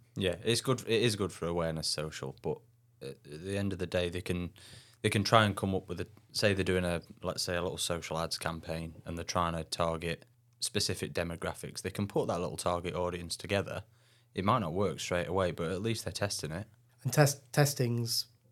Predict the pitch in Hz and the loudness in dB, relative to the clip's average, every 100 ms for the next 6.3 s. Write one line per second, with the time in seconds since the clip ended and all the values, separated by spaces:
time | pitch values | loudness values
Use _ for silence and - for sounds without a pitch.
0 | - - _ 139 139 117 139 117 107 123 | -20 -20 _ -4 0 2 2 2 -2 -2
1 | 127 117 - 120 92 117 113 120 120 117 | 0 -2 -4 4 6 6 0 -2 -2 -2
2 | 120 113 117 - 127 - 90 85 82 - | -4 -4 -6 -8 -8 -8 -6 -6 -6 -8
3 | 123 117 151 120 147 131 123 131 139 120 | -2 6 6 6 4 4 2 2 2 0
4 | 113 123 135 123 113 110 110 - - 120 | -2 -2 -2 -2 -2 -6 -8 -10 -6 0
5 | 143 147 - 120 123 123 113 123 120 120 | 0 -2 -6 -2 0 0 -2 -2 -4 -6
6 | - 139 | -2 -2